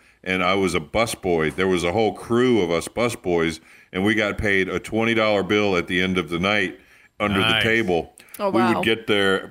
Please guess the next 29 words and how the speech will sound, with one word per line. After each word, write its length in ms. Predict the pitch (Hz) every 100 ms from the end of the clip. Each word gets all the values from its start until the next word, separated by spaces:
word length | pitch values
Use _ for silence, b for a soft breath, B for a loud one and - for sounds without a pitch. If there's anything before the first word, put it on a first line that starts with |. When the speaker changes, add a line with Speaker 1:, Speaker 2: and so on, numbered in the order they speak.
| 92
Speaker 1:
before 500 | 92 - 123 127 117
opening. 600 | 120 113 98 90 87 85
We'd 160 | 92
get 140 | 107 107
there, 140 | 107
like, 240 | 92 87 -
four 160 | 120
o'clock 280 | 113 123 110
in 60 | 107
the 80 | 107
afternoon, 540 | 104 104 95 101 98
and 80 | 90
we'd 120 | 87
start 320 | - 113 104 98
out 180 | 98 95
by 140 | 90
sweeping 560 | - - 107 117 107 98
everything, 600 | 87 87 - 87 85 90 b b b
and 160 | 92 98
then 100 | 107
we'd 160 | 104
wrap 300 | 90 104 113
potatoes, 680 | 107 92 98 92 92 90 - -
and 200 | 104 90
we'd 140 | 87 82
put 220 | 110 98
them 220 | 107 104
in 200 | 95 92
this 240 | 90 87